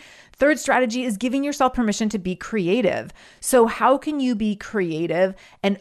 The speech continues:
open and optimistic about having a totally different kind of holiday season?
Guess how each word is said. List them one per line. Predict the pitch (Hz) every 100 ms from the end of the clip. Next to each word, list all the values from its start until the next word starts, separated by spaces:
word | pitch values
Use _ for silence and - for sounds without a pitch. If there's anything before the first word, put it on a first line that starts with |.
| _
open | 220 240 240 254
and | 247 -
optimistic | 190 - 180 165 - 175
about | 170 180
having | 185 185
a | 175
totally | - - 233 262 277 -
different | - 180 180 180
kind | - 170
of | 160
holiday | 160 165 160
season? | 156 - - 113 113